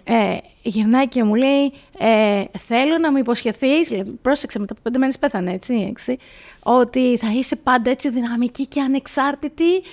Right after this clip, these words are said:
και θα είσαι έτσι όπως, ε, με, σε έχω γαλουχίσει με τις αξίες που σε έχω γαλουχίσει, γιατί είμαι περήφανη για σένα και θέλω να μου υποσχεθείς ότι θα το συνεχίσεις". Και τώρα, δηλαδή, εντάξει, είναι πολύ νωρίς, αλλά πιστεύω ότι όταν θα έχω το οποιοδήποτε ηθικό δίλημμα ή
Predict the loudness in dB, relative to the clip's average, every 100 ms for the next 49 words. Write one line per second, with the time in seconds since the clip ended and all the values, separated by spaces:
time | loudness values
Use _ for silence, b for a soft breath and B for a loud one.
0 | B B -4 0 2 2 4 4 2 2
1 | 2 4 4 4 2 0 0 -2 0 2
2 | 4 2 2 0 0 0 0 2 2 2
3 | 0 -2 -2 -2 -2 -4 -6 -6 0 0
4 | 0 -4 -2 0 0 0 -2 2 2 2
5 | 0 B B B 0 0 4 4 4 4
6 | 4 6 4 2 0 -2 -2 -2 0 0
7 | 2 4 2 0 0 2 0 -2 -2 -2
8 | -2 0 0 2 0 0 -8 -20 B B
9 | B B -2 4 6 6 6 4 4 2
10 | 4 2 4 4 6 6 6 4 2 2
11 | 2 0 0 0 2 0 2 0 -2 B
12 | B -2 0 2 0 2 2 0 -2 -4
13 | -2 -4 -2 -2 0 -2 -2 -4 -6 2
14 | 4 4 2 2 2 0 -2